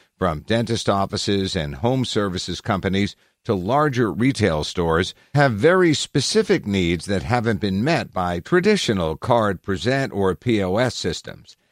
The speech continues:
As a result, many of them rely on mailing paper invoices or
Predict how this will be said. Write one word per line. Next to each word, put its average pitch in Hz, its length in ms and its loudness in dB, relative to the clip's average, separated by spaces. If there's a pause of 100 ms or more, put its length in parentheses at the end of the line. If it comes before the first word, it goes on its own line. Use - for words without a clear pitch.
(160)
As 165 240 4
a 135 40 4
result, 95 600 4
many 120 320 4
of 87 160 0
them 101 320 2
rely 98 400 2
on 90 280 0
mailing 131 440 4
paper 170 480 0
invoices 92 840 -2 (220)
or 117 260 0